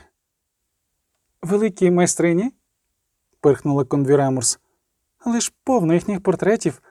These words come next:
у самій лише ритузі». «Кажу ж насправді», — відрізала Німоя. Я не про улесливі подобизни,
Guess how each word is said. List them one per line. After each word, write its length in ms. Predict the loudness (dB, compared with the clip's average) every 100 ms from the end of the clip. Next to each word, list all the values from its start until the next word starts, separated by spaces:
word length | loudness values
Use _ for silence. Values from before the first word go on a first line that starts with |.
| _
у 80 | -4
самій 260 | 0 2
лише 320 | 2 2 4
ритузі». 500 | 2 4 2 2 2 -2 _ _ _ _ _
«Кажу 440 | 0 2 4 4 4
ж 80 | 4
насправді», — 760 | -2 -4 0 2 2 0 -2 -4 _ _ _ _ _
відрізала 540 | -12 -6 -2 0 0 -2
Німоя. 420 | -4 -6 -12 -20 _ _ _ _ _ _ _ _
Я 180 | 0 0
не 120 | 0
про 220 | 4 4
улесливі 560 | 6 2 0 0 0 -2
подобизни, 920 | 0 0 2 2 2 2 -2 -6